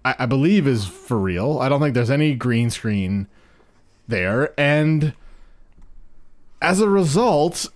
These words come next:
like, this movie has, has, you know, like, Lee, I mean, I wanna use the metaphor of the seat shaking here, but, like,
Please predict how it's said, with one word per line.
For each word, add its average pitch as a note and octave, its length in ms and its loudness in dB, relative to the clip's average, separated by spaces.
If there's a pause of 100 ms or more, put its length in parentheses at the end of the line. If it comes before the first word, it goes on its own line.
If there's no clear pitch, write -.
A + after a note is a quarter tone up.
(260)
like, E3 240 0
this E3+ 240 2
movie F3+ 320 4
has, F3 280 2 (280)
has, D3+ 640 -2 (760)
you D#3+ 120 2
know, B2 260 0
like, C3 300 -2
Lee, C#3+ 480 0
I B2+ 120 -2
mean, C3+ 180 0
I A#2+ 120 0
wanna D3 200 2
use C3 320 0
the B2 100 0
metaphor A2 840 0
of G#2+ 220 -6
the G#2+ 100 -2
seat G3+ 300 0
shaking F2 440 -6
here, F#2 200 -6
but, A2+ 160 -4
like, B2 300 -2